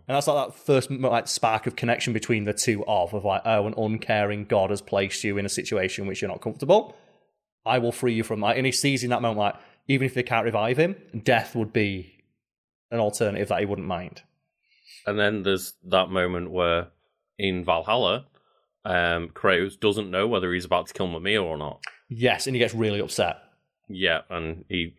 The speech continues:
Speaker 2: ov-, he breaks Valhalla to rescue Mimir
Speaker 1: Yeah,
Speaker 2: because
Speaker 1: he,
Speaker 2: he's
Speaker 1: he
Speaker 2: like,
Speaker 1: tears apart
Speaker 2: "I"
Speaker 1: aspects of reality.
Speaker 2: <laughs> Yeah, he's like, "I don't know what the rules are here.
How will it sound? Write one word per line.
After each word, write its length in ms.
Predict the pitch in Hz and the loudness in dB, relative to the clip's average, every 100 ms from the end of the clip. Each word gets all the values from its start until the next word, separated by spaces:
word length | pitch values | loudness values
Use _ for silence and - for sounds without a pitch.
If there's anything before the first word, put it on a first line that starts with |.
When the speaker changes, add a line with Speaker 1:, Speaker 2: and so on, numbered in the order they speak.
| 104 | -4
Speaker 2:
ov-, 180 | 92 - | -4 -4
he 400 | 98 110 98 95 | -8 -4 -4 -6
breaks 600 | 120 110 110 135 135 - - | -6 0 0 0 -6 -10 -8
Valhalla 760 | 107 110 101 - 104 95 87 - | 0 0 0 0 0 2 0 -2
to 140 | 101 | -2
rescue 420 | 87 85 - 95 | 0 -2 -4 -8
Mimir 340 | 85 87 92 87 | -4 -2 2 2
Speaker 1:
Yeah, 60 | 98 | 2
Speaker 2:
because 240 | 95 87 | 0 2
Speaker 1:
he, 60 | 139 | 2
Speaker 2:
he's 60 | |
Speaker 1:
he 40 | 131 | 2
Speaker 2:
like, 80 | |
Speaker 1:
tears 240 | 143 135 139 | 2 0 0
apart 420 | - 127 123 113 | -2 0 2 2
Speaker 2:
"I" 100 | 117 | 0
Speaker 1:
aspects 400 | 117 - 135 - | -2 2 0 0
of 140 | 139 | -6
reality. 600 | 139 117 120 151 - 143 143 - - | 0 0 2 -2 -2 -2 -2 -4 -8
Speaker 2:
<laughs> 180 | - - | -8 -4
Yeah, 400 | 147 139 139 - | -4 0 0 0
he's 160 | 147 139 | -4 -2
like, 120 | 139 | 0
"I 160 | 135 139 | 0 -2
don't 360 | 139 139 139 | 0 -2 -2
know 500 | 131 135 101 123 151 _ _ _ _ - | -2 0 0 -2 -6 _ _ _ _ -2
what 300 | 117 131 127 | 2 2 2
the 80 | |
rules 320 | 113 123 131 123 | 0 0 0 2
are 200 | 92 92 | 2 2
here. 420 | 95 85 120 143 | 0 0 2 0